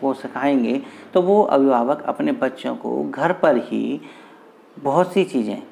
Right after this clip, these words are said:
उस मोबाइल के माध्यम से सिखाएंगे, यानी अपना पाठ्यक्रम बच्चे का जो होगा, वो बच्चा मोबाइल में पढ़ सकेगा। इसके लिए इस, इतना प्रयास इसलिए किया जा रहा है क्योंकि इस ऐप की जो सबसे अच्छी खास बात ये है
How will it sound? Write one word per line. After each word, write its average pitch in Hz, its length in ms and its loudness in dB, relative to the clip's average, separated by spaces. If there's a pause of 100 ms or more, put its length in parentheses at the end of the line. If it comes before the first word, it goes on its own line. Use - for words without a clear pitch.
(300)
उस 139 120 -2
मोबाइल 139 360 4
के 143 120 -2
माध्यम 110 320 0
से 143 260 -4 (360)
सिखाएंगे, 110 500 -2
यानी 123 260 0
अपना 147 240 0
पाठ्यक्रम 131 540 2
बच्चे 123 240 -2
का 123 100 2
जो 120 160 0
होगा, 113 420 0 (320)
वो 160 120 4
बच्चा 147 300 0
मोबाइल 120 320 2
में 120 140 -2
पढ़ 117 180 -2
सकेगा। 110 520 -10 (340)
इसके 175 260 2
लिए 202 400 6
इस, - 160 -6
इतना 170 320 0
प्रयास 160 500 4
इसलिए 151 280 4
किया 151 180 4
जा 120 160 4
रहा 123 140 6
है 147 100 4
क्योंकि 151 260 -2
इस 170 260 -2
ऐप 135 300 4
की 151 80 -6
जो 156 140 -2
सबसे 170 560 2
अच्छी 151 280 0
खास 120 300 2
बात 110 220 2
ये 120 220 2
है 117 280 0